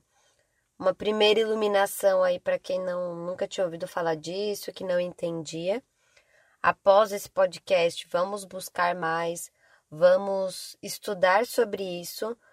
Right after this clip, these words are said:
porque o nosso futuro somos nós quem fazemos. Então, depende de você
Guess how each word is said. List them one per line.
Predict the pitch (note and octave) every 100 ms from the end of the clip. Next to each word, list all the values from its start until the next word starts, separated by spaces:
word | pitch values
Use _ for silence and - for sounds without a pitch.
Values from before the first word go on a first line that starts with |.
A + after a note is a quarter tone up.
| _ _
porque | - G3+ G#3
o | G3+
nosso | F#3+ F#3+ A#3 B3+
futuro | - A3+ - F#3+ F#3 F#3 G#3
somos | - G#3 G3+ G3
nós | G#3+ G#3 C4
quem | - B3+
fazemos. | - C4 A#3+ G3 E3+ D#3+ -
Então, | F3 F#3+ F#3
depende | F3 - F3 E3+
de | E3 E3+
você | E3 F3+ C#4 - - A3+ A3